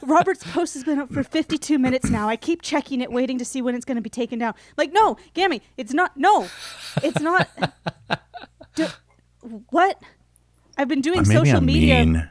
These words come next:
Speaker 1: for work
Speaker 3: Maybe
Speaker 1: for
Speaker 3: I'm
Speaker 1: years,
Speaker 3: mean.
Speaker 1: and I'm like, "Gammy, I've never seen that happen." Facebook,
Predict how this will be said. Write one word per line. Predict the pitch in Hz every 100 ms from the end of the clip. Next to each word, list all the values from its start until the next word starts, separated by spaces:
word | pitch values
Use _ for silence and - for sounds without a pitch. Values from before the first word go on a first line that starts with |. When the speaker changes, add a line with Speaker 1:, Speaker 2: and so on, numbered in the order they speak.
| -
Speaker 1:
for | 262
work | 208 320 311
Speaker 3:
Maybe | -
Speaker 1:
for | 233
Speaker 3:
I'm |
Speaker 1:
years, | 226 247 339 233
Speaker 3:
mean. | 233
Speaker 1:
and |
I'm | 233
like, | 233 220
"Gammy, | 254 277 214
I've | 208
never | 214 226 240
seen | 269 - 240
that | 247 240
happen." | 254 277 277
Facebook, | - 226 - 247